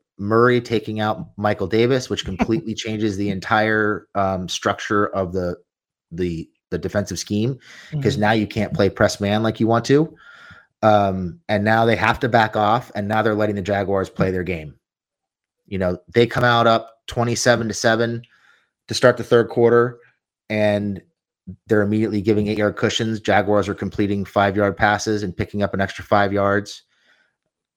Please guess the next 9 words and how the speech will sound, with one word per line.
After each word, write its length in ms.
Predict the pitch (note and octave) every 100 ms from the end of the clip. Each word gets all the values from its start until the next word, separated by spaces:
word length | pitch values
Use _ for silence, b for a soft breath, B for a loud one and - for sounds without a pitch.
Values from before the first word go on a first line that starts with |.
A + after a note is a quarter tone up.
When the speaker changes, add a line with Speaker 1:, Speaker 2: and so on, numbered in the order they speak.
| _ -
Speaker 1:
Um, 580 | G2+ G2 F#2 F2+ E2+ E2+ _ _ _ _ _ _ _ _ _ _ _ _ _ _ _ _ _ _ _ _ _
it, 320 | A2 - _ _ _ _ _ _ _ _ _ _ _ _ _ _ _ _ _ _ -
bad. 240 | G2 F2+ - _
That 120 | A#2+
was 140 | A#2 F#2+
just 180 | G2 -
bad 200 | F#2 F2+
all 180 | E2
around. 300 | E2 D#2 D#2